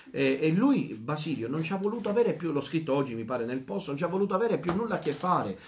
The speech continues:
Quando poi stava morendo il vescovo ariano, l'ha mandato a chiamare a San Basilio Magno, e San Basilio non c'è andato, perché ha detto, "Con gli eretici non bisogna avere a che fare neppure dal punto di vista fisico". Fi-, altro che una con, in unione con il nostro Papa Francesco.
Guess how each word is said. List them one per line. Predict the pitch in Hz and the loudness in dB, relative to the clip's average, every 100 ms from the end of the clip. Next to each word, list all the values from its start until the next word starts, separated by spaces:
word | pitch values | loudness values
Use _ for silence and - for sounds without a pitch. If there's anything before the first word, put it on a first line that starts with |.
| - | -16
Quando | - 202 190 | 4 6 6
poi | 196 254 | 4 0
stava | 233 214 | 2 2
morendo | 170 170 147 120 | 4 4 4 2
il | 113 | 2
vescovo | 131 - 117 | 0 0 0
ariano, | 120 120 107 95 110 | 0 -2 -4 -4 -2
l'ha | 175 | 2
mandato | 196 202 240 170 | 2 2 0 -2
a | |
chiamare | - 156 185 120 | -2 0 0 0
a | |
San | 110 110 | -4 -6
Basilio | 117 127 160 190 131 | -4 -4 -2 0 2
Magno, | 123 156 110 107 107 104 - - | 2 0 -2 -4 -6 -10 -18 -14
e | - | -6
San | 160 196 | 0 2
Basilio | 190 269 165 | 2 2 2
non | 120 | 0
c'è | 113 139 | -2 -2
andato, | 165 - - 80 - - _ _ - - - | -2 -4 -8 -14 -16 -20 _ _ -20 -20 -2
perché | 165 160 185 | 2 4 6
ha | |
detto, | 190 233 147 | 6 4 0
"Con | - 143 | 2 4
gli | 143 | 4
eretici | 151 226 226 202 208 196 - | 4 2 0 -8 -8 -8 -4
non | 139 131 | -2 -2
bisogna | 135 185 165 | -2 -4 -2
avere | 156 160 | 0 0
a | |
che | 143 135 | -2 -4
fare | 180 135 | -2 0
neppure | 131 127 226 240 | -2 -4 -2 0
dal | 156 - | 0 -2
punto | 214 156 | -2 0
di | |
vista | 196 - 139 | 0 0 -2
fisico". | - 175 - 101 - 87 - - - - | 0 0 2 -2 -8 -12 -14 -20 -20 -4
Fi-, | - 202 | 2 6
altro | 196 277 285 226 | 8 8 6 0
che | 196 180 | 2 2
una | 180 196 175 165 | 4 2 2 0
con, | 160 151 | 0 -4
in | 156 160 | 0 0
unione | 175 160 175 165 151 | 2 4 4 4 0
con | 147 147 | -2 -2
il | 143 | 0
nostro | 139 143 - 123 | 0 -2 -2 -2
Papa | 131 127 120 | -2 -4 -4
Francesco. | 113 113 | -4 -4